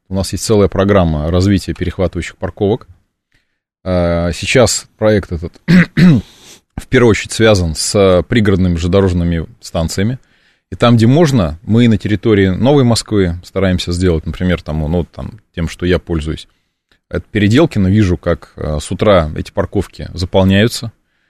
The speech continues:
и люди пересаживаются на электричку, едут в Москву. А следующий у нас сценарий — это по вылетным магистралям, э, чтобы была выделенная полоса. Зачастую она уже в Москве сделана,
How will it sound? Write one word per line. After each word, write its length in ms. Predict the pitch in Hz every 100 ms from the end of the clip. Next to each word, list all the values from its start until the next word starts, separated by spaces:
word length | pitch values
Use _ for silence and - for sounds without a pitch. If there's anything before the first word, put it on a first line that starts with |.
| _ _
и 340 | 101 101 101 95
люди 260 | 113 110
пересаживаются 720 | 92 95 - 107 92 90 -
на 60 | 95
электричку, 500 | 98 - 151 - -
едут 280 | 92 95 92
в 40 |
Москву. 360 | 90 - - - _ _ _ _ _
А 140 | 87
следующий 680 | - 143 127 - 117 107 87
у 120 | 90
нас 160 | 104 101
сценарий — 420 | - 110 107 95
это 520 | 90 92 98 90 90 78 -
по 360 | 101 98 87 82 _
вылетным 440 | 90 101 104 110
магистралям, 640 | 95 92 - 139 160 101 85 _ _ _
э, 220 | 90 87
чтобы 600 | - - 92 95 90 80
была 280 | 82 90 98
выделенная 380 | 95 90 90 90
полоса. 480 | 90 95 - 147 165 - _ _ _
Зачастую 600 | 90 98 - - 135 107
она 160 | 98 101
уже 180 | 95 95
в 40 |
Москве 380 | 107 - 101 87
сделана, 520 | 82 92 85 107